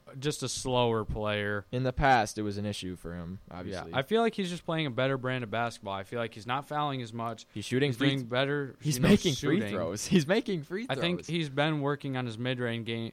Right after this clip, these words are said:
Speaker 1: mid-range game a little bit. I mean, you don't see him pull up that often,
Speaker 2: You
Speaker 1: but
Speaker 2: don't see
Speaker 1: every
Speaker 2: him
Speaker 1: once in a
Speaker 2: shoot.
Speaker 1: while he'll pull up from that, you know,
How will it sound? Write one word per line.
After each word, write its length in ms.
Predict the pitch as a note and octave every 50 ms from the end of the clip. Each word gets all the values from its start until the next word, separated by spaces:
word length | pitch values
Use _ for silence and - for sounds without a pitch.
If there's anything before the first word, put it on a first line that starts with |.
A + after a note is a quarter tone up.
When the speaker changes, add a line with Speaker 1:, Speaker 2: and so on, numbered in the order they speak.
| -
Speaker 1:
mid-range 800 | A2 A#2 A#2+ B2+ C3+ C#3+ C3 B2+ B2+ A#2 A2+ A2+ A2+ A2+ G#2 G2+
game 320 | A2+ A2 G#2+ G#2+ G#2+ G2+ -
a 80 | G#2
little 400 | G2+ G2 A2 B2+ D3+ E3+ E3+ D3
bit. 320 | G#2+ F#2+ F#2 F2+ F#2+ G2+ - _ _ - _
I 60 | - B2+
mean, 180 | C#3 C3 A#2+ -
you 140 | - A#2
don't 240 | A#2+ A#2+ A2+ A#2 -
see 180 | - - - B2
him 120 | A2+ G#2
pull 200 | - - A2 G#2
up 180 | A2 A2 - G#2
that 120 | G#2+ G#2+
often, 400 | G#2+ G#2+ A2 A2 - - G#2 G2+
Speaker 2:
You 60 | G2
Speaker 1:
but 80 | G2+ G#2
Speaker 2:
don't 100 | B2 B2
see 60 | B2
Speaker 1:
every 140 | C3 - C#3+
Speaker 2:
him 40 | C3+
Speaker 1:
once 120 | C3 B2+ G2+
in 40 | B2+ A#2
a 40 |
Speaker 2:
shoot. 40 | A2+
Speaker 1:
while 400 | A2 A#2 A#2+ A#2+ A2+ G#2+ G#2 G#2
he'll 220 | A2+ A#2 A2+ A2 - - - - _ _ _ _ _ _ _ _
pull 160 | - B2+ A#2
up 160 | A#2 A#2 A2 -
from 220 | - A2+ A2 A2
that, 260 | G#2+ G#2 G#2 - -
you 100 | G#2+ A2
know, 220 | G#2+ G2+ G2 G2